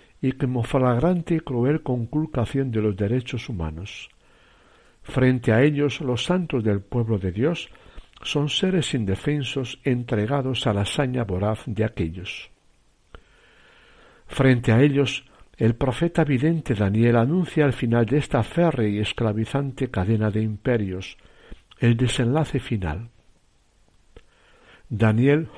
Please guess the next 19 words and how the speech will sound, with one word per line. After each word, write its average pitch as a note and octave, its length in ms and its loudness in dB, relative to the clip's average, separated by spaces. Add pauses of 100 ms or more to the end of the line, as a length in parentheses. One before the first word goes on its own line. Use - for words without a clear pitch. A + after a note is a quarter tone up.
(180)
o A#2 100 2
el G2 100 4
autor A#2 320 0
del B2 180 2
libro, A2 440 -2 (560)
no D3+ 180 0
es - 180 0
un C3+ 100 2
adivino A#2 420 2
del A#2 200 2
futuro, C#3 640 -4 (400)
ni A#2+ 240 0
un F3 140 2
analista D#3 560 2
de G#2+ 100 2
los G#2+ 200 -2
tiempos B2+ 460 -2
que C3+ 140 -4
corren, G#2 460 -4